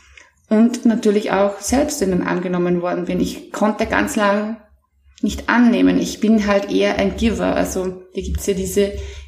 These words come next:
die Geber und die Nehmer und ich bin halt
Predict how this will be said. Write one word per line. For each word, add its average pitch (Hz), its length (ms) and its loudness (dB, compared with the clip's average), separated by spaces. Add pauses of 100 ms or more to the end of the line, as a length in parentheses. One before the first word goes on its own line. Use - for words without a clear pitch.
(140)
die - 120 -8
Geber 240 440 0
und 226 140 2
die 202 80 2
Nehmer 220 540 0
und 202 280 -4 (120)
ich - 160 -8
bin 208 200 0
halt 196 520 0